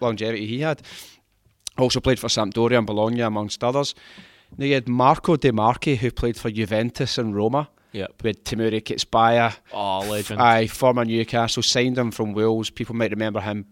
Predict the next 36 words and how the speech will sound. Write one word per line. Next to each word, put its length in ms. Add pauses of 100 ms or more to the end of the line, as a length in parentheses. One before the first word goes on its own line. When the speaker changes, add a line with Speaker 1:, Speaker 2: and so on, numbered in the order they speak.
Speaker 1:
absolutely 580
leathering 560
the 60
advertising 640
Speaker 2:
That's 140
Speaker 1:
boards. 120
Speaker 2:
right, 260
yeah, 240 (220)
yeah. 200 (380)
Speaker 1:
Um, 500
you've 340
got 400 (160)
now 340
a 60
player, 360
Johnny 300
Hernandez. 1000
He 180
was 140
Speaker 2:
Yep. 60
Speaker 1:
Venezuelan. 600
He 60
played 200
sixty-nine 580
games 240
for 80
the 80
club. 240 (540)
He 160
was 140
signed 280
from 200
Real 160
Speaker 2:
Real 80
Speaker 1:
Madrid. 480
Speaker 2:
Madrid, 320